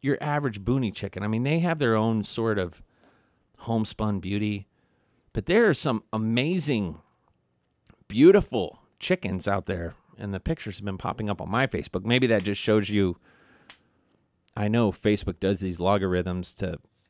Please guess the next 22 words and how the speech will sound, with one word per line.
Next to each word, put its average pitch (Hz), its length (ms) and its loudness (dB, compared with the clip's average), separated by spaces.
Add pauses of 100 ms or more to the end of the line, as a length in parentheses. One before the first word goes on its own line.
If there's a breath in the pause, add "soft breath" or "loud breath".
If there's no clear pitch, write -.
(140)
find 104 400 -4
out 90 180 -2
what 98 280 -2
you 98 120 -6
like, 95 380 -4
and 92 100 -10
then 92 120 -6
they 90 80 -4
send 90 240 -6
you 85 80 -14
pictures 95 560 -4
and 87 200 -12
things 95 220 -6
like 90 140 -6
that. 101 160 -2
And 78 100 -6
I've 95 100 -2
been 95 120 -6
getting 90 240 -6
chicken 135 320 -6
pictures. - 420 -8
So, 98 320 2